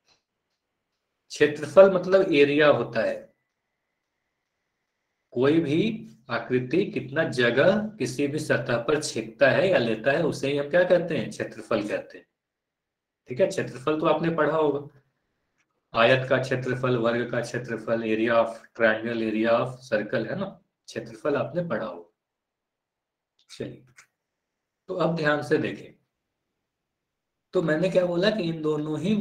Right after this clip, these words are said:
भाग के क्षेत्रफल बराबर होंगे। तो हम क्या लिख सकते हैं, आप लोग इसके स्क्रीनशॉट ले लें, इस पेज की आप स्क्रीनशॉट ले लें। ठीक है,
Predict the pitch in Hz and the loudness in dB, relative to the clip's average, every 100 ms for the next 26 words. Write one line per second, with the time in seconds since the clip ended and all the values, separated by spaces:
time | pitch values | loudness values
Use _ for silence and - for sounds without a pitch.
0 | 151 110 123 - 170 165 135 135 127 196 | -2 -4 -4 -4 -6 -2 -4 -4 0 0
1 | 135 117 110 110 110 92 - _ _ 120 | 2 2 2 0 -4 -12 -16 _ _ -10
2 | 113 143 143 147 - - - 151 196 214 | -2 0 2 0 -6 -8 -2 0 0 -6
3 | - - _ _ _ _ _ 117 110 180 | -12 -20 _ _ _ _ _ -10 -4 -2
4 | 180 143 - 175 165 170 143 135 131 135 | 0 -4 -4 -4 -2 -4 -6 -6 2 0
5 | 131 269 - - _ - _ _ 147 135 | 2 -6 -6 -14 _ -20 _ _ -20 -18
6 | - - 147 143 - 175 147 143 127 - | -10 0 0 0 -4 0 0 -2 -6 -4
7 | 131 127 147 147 123 107 95 - _ _ | -2 0 -2 -2 -2 -4 -6 -12 _ _
8 | _ _ _ _ _ _ _ _ _ _ | _ _ _ _ _ _ _ _ _ _
9 | _ 107 156 151 - | _ -6 -4 -4 -8